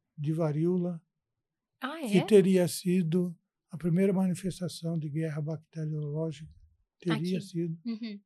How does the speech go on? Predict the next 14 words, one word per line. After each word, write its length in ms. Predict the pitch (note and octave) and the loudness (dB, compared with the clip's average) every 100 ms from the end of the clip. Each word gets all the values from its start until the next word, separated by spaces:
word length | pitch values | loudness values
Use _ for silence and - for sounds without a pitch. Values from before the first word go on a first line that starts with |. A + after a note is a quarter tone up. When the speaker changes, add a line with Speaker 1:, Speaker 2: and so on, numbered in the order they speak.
| _ | _
Speaker 1:
Eu 120 | F3+ D#3 | -6 -4
vi 180 | D3 | -2
uma 380 | D#3+ D#3 D3+ C#3+ - - - _ _ _ _ _ | 0 0 -2 -6 -16 -20 -20 _ _ _ _ _
dissertação 840 | F3 - E3+ D#3 E3 D3 - D#3+ | -10 -4 -2 -2 -4 -8 -6 -6
aí 80 | D#3 | -4
de 100 | C#3+ | -4
uma 260 | D3+ D3 C#3 _ _ _ _ _ | -6 -6 -10 _ _ _ _ _
professora 580 | E3 D#3 D3+ - E3 D3+ | -8 -6 -8 -8 -8 -6
da 320 | D#3 D3 D3 _ _ _ _ _ _ - | -6 -6 -8 _ _ _ _ _ _ -4
U 100 | E3 | -2
F 180 | D#3 | -2
M 140 | D#3+ C#3+ | -2 -2
T, 340 | - E3 E3+ D#3+ _ _ _ _ _ _ | -2 -2 -2 -6 _ _ _ _ _ _
né? 240 | D#3 E3 | -4 -4